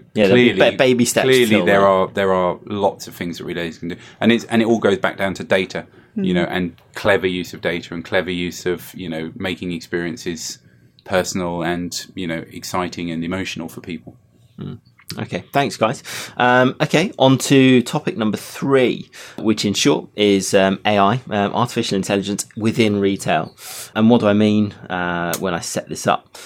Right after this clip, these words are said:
Speaker 1: So, as people plan their lives online, will retailers ever be able to enter the conversations they have about their Sat-, that Saturday e-,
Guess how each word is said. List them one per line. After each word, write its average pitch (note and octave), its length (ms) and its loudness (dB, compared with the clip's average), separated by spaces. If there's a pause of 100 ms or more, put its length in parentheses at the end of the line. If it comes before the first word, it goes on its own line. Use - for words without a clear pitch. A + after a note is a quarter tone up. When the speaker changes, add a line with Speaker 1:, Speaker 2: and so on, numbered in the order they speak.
(160)
Speaker 1:
So, A2+ 420 6
as A#2 160 2
people - 380 -4
plan A#2+ 320 0
their G#2+ 100 4
lives G2 320 4
online, F2+ 560 -2
will A2 140 -2
retailers A2 580 2
ever A2 300 0
be G2 180 0
able F#2 440 0
to G2+ 140 -2
enter G#2 220 0
the F#2+ 80 -8
conversations F#2+ 640 -4
they E2 80 -6
have G#2 240 -4
about F2+ 260 -2
their E2+ 140 -6
Sat-, - 300 -8
that F#2+ 200 -4
Saturday F2 440 -4
e-, E2 60 -12